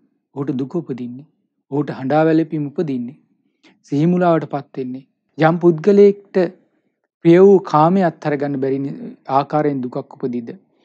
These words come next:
ඒ වගේම තමයි තමන්ට තමන්ගේ ශරීරය අත්හැර ගන්න. දැන් තමන්ට තමන් කෙරෙහි නම් සිත බැඳිලා තියෙන්නේ. ඔහුට අත්හැර ගන්න බැරි වෙන්නේම තමන්ගේ ශරීරයමයි.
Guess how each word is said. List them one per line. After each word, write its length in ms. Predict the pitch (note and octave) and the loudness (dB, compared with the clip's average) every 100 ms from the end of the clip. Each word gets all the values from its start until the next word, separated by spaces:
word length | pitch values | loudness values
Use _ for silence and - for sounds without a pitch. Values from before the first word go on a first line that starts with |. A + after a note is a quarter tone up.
| _ _ _ _ _ | _ _ _ _ _
ඒ 100 | C#3+ C#3+ | -2 0
වගේම 360 | C#3 D3+ D3+ | 0 0 -2
තමයි 280 | C3 C3+ C3+ | -4 -6 -8
තමන්ට 420 | B2 B2+ C3+ C#3 - | -8 -8 -8 -8 -12
තමන්ගේ 380 | C3 C3 C#3 B2 | -8 -6 -6 -8
ශරීරය 440 | B2+ B2 E3 D#3+ | -10 -6 -4 -4
අත්හැර 300 | B2+ - - | -8 -10 -16
ගන්න. 200 | A#2 A#2+ A#2+ - | -14 -14 -16 -14
දැන් 180 | B2 B2+ | -8 -6
තමන්ට 600 | A#2+ B2 C3+ C#3 _ C#3+ | -4 -4 -4 -8 _ -12
තමන් 320 | C3 B2+ C3+ C#3+ | -8 -6 -6 -6
කෙරෙහි 280 | D#3+ D3+ | -4 -2
නම් 140 | D3+ C#3+ | -2 -6
සිත 180 | C3 C3+ | -8 -6
බැඳිලා 320 | B2+ C3 C#3+ | -6 -4 -6
තියෙන්නේ. 380 | C#3 B2+ B2 B2+ _ _ _ _ | -6 -6 -8 -10 _ _ _ _
ඔහුට 160 | D3 D3 | -8 -6
අත්හැර 360 | C3 - - D#3 | -6 -8 -6 -4
ගන්න 180 | F3 F3 | -2 -4
බැරි 240 | C3 C3+ | -4 -2
වෙන්නේම 440 | D3+ E3+ F#3 G3+ A3+ C4 _ _ _ _ _ _ _ _ - | 0 0 -2 -2 -2 -4 _ _ _ _ _ _ _ _ -12
තමන්ගේ 380 | D3 D3+ D3+ C3+ | -6 -4 -6 -8
ශරීරයමයි. 560 | C3 C3+ B2 A#2+ B2 | -10 -10 -10 -12 -16